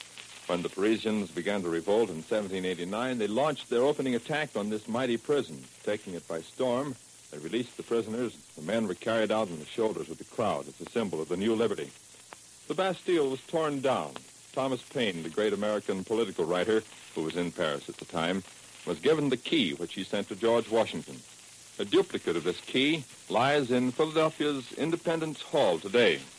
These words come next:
So it was that seventeen eighty-nine became an important year in history because of the storming of the Bastille. For the attack symbolized the new spirit on earth, proclaiming all men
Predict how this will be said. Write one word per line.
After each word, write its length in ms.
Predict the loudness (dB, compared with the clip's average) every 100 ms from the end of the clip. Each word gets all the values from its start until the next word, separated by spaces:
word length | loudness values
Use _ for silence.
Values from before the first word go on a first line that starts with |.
| -18 -8
So 140 | -2 -2
it 80 |
was 320 | 2 4 4 2
that 180 | -2 -2 -6 -18 -18 -18 -18 -16 -16 -16 2
seventeen 640 | 4 4 4 4 4 4
eighty-nine 560 | 4 4 6 4 2 -2
became 380 | -6 0 2 2
an 60 |
important 460 | 0 4 4 4 2
year 200 | 2 0
in 80 | 0
history 420 | 0 0 0 0
because 380 | 0 2 4 2
of 80 |
the 80 | -2
storming 440 | -2 2 2 2 -2
of 80 |
the 60 | 0
Bastille. 640 | 0 0 0 0 0 0 -4 -12 -16 -16 -16 -6
For 100 | 0
the 140 | 2
attack 380 | 2 4 2 2
symbolized 720 | 2 6 8 8 6 4 2 -8 -16 -4
the 100 | 4
new 180 | 6 6
spirit 480 | 4 0 2 2 4
on 180 | 2 2
earth, 280 | 2 0 -8
proclaiming 560 | -6 0 2 2 0 -6 -14 -8
all 200 | 0 2
men 280 | 4 4 2